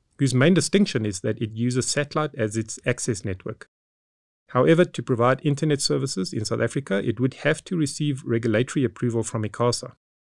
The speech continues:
But as we wait, it is good to know that Starlink has opened up pre-orders for South Africa in February this year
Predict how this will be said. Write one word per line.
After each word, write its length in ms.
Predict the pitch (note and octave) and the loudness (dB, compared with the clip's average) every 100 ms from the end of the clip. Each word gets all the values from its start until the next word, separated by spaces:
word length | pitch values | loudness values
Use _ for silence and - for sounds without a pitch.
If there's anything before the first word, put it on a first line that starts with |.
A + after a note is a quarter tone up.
| _ _ _ | _ _ _
But 120 | - - | -4 4
as 240 | F3+ E3 | 6 6
we 120 | F3 | 4
wait, 440 | A#2+ C3 F3+ - - _ _ _ _ - | 6 6 4 -2 -20 _ _ _ _ -4
it 140 | A#2+ | -2
is 100 | A2 | -2
good 240 | F#2+ D#3+ | 0 -2
to 100 | - | 0
know 340 | D#3 G#2+ D3+ F#3+ - _ | 0 2 2 -2 -6 _
that 200 | A2 G#2+ | -4 -4
Starlink 500 | - - D3 D3 C#3 | -4 -2 -2 0 -2
has 200 | B2 A2+ | -4 -4
opened 340 | - C3+ D3 B2+ | -2 -2 -2 -2
up 200 | C3 - - | -4 -4 -6
pre-orders 640 | F#3+ F#3+ G#2+ G#2 G#2+ - _ - | -2 0 -2 -4 -8 -12 _ -6
for 80 | A2+ | -4
South 220 | A#2+ G#2 | -2 -2
Africa 340 | G#2+ - - | -4 -6 -10
in 160 | A2+ G2+ | -8 -6
February 340 | C#3+ C3 B2+ | -2 -2 -2
this 220 | A2 G2+ | -2 -6
year 240 | G#2+ - | -8 -10